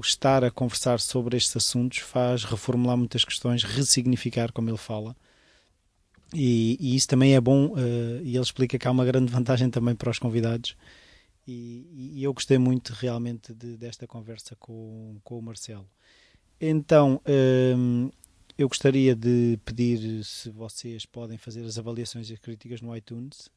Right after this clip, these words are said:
eh, se podem partilhar no Facebook, Twitter, eh, todas essas coisas, porque ajuda bastante a que a mensagem chegue a mais pessoas. E eu, entretanto, tomei consciência de uma coisa que eu já disse aqui algumas vezes, que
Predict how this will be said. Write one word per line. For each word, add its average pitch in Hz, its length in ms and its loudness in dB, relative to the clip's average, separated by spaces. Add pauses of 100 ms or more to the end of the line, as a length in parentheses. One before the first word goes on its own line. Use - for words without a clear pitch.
(280)
eh, 117 200 -14
se - 220 -16
podem 120 440 -2
partilhar 113 460 -12
no 117 100 -10
Facebook, 123 520 -10 (640)
Twitter, 123 400 -6 (300)
eh, 113 160 -14
todas 117 280 -12
essas 113 300 -14
coisas, 117 480 -16 (420)
porque 131 520 -12
ajuda 135 320 2
bastante 131 420 2
a 127 40 2
que 131 260 0
a 123 60 2
mensagem 123 400 2
chegue 120 220 0
a 123 40 0
mais 120 180 0
pessoas. 117 480 -4 (720)
E 127 460 0
eu, 135 140 6
entretanto, 135 1000 0 (260)
tomei 131 240 4
consciência 127 460 2
de 127 60 2
uma 127 80 4
coisa 139 240 2
que 143 80 -2
eu 135 40 2
já 156 140 2
disse 147 200 0
aqui 135 120 0
algumas 131 260 2
vezes, 127 220 -2
que 120 580 -4